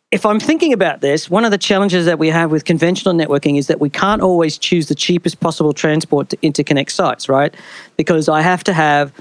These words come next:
the services that only come from one carrier because I might be sending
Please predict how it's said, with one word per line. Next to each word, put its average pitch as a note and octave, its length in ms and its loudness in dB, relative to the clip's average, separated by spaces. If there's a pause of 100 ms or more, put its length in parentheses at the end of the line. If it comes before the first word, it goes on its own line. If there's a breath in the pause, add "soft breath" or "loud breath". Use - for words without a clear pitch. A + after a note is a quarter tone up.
(240 loud breath)
the - 60 -2
services F3+ 560 0
that D#3 80 2
only D#3+ 140 2
come D#3+ 180 0
from D3 160 -4
one D3+ 260 0
carrier C#3 400 0
because C#3+ 280 -2
I D3 60 2
might D3 220 0
be D3 100 -4
sending C3+ 440 -2